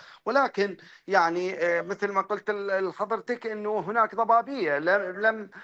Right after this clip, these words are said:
آه، تفهمنا الحكومة العراقية بأي، ب-، آه، بأي اتجاه تسير أو ما هو رأيها بهذا الشيء.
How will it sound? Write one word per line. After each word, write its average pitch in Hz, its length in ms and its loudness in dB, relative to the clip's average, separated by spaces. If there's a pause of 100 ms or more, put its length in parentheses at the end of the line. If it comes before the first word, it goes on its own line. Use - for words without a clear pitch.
(180)
آه، 190 280 2
تفهمنا 208 760 0
الحكومة 185 400 -4
العراقية 175 560 2
بأي، 190 400 -2
ب-، 180 460 -2
آه، 165 400 4
بأي 190 360 -2
اتجاه 196 420 0
تسير 202 520 -4 (360)
أو 196 360 2 (180)
ما 208 100 6
هو 196 240 0
رأيها 196 440 0
بهذا 190 400 0
الشيء. 202 440 -4